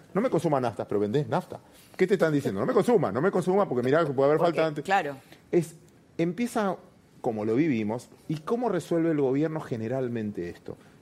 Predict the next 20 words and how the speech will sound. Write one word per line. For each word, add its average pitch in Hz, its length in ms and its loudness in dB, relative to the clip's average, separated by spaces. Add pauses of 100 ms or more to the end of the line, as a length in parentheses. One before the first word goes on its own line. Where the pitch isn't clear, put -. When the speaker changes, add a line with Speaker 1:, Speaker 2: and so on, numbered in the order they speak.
Speaker 1:
De 135 100 0
una 175 200 0
manera 165 320 -2
que 92 80 -6
vos 107 160 0
lo 113 80 -2
decías 107 400 -4
en 85 120 -8
la 85 80 -6
editorial, 123 500 -2
fue - 180 -6
una 104 140 -6
pregunta, 104 360 -6
pero - 140 -10
ya 92 140 -8
me 90 60 -6
estabas 92 320 -6
induciendo 95 480 -6
la 95 100 -4
respuesta, - 540 -8